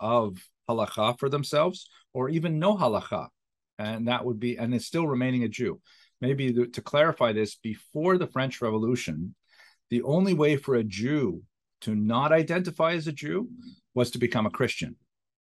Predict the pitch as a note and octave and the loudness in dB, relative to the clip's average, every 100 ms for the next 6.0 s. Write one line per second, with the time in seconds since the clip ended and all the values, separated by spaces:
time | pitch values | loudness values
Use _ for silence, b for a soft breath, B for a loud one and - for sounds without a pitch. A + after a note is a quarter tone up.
0 | _ _ _ _ - A2+ A2 A2+ C3 D3 | _ _ _ _ -4 0 2 4 4 4
1 | B2 A#2 G#2+ G#2+ G#2 - A2 A2+ G2+ - | 2 0 0 -2 -4 -6 -2 0 -2 -6
2 | _ G#2+ A#2 A2+ - C#2+ - b b - | _ 2 2 2 -2 -10 -14 b b -6
3 | A#2+ A#2 D3 C3+ C3+ - - F3 D3+ B2 | -4 0 0 0 -2 -2 -6 -2 0 0
4 | B2 A2+ G2+ A2 G#2 - - C3+ - C#3+ | -2 -6 -2 -2 -4 -4 -2 -2 -2 -2
5 | A#2 A2 - G2+ F#2+ A2+ C3+ A#2+ E2+ D2 | 0 -2 -2 -4 -2 -2 -2 -6 -10 -14